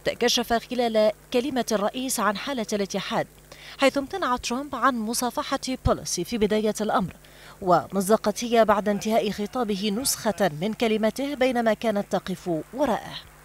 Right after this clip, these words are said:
تعمدت بوليسي خلال إلقاء الرئيس ترامب خطابه عدم النظر إليه، وأبدت امتعاضها من بعض النقاط التي وردت فيه،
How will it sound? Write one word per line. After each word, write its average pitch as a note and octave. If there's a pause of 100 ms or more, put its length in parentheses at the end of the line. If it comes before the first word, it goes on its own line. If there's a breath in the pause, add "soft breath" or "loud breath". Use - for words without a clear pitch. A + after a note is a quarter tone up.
(580 loud breath)
تعمدت C#4+ (120)
بوليسي C4
خلال A#3+
إلقاء A#3+
الرئيس A3+
ترامب B3
خطابه G#3+
عدم A#3
النظر G#3+
إليه، G#3 (420 loud breath)
وأبدت F#3
امتعاضها A3+
من G#3+
بعض A3+
النقاط G#3+
التي A3+
وردت G3
فيه، -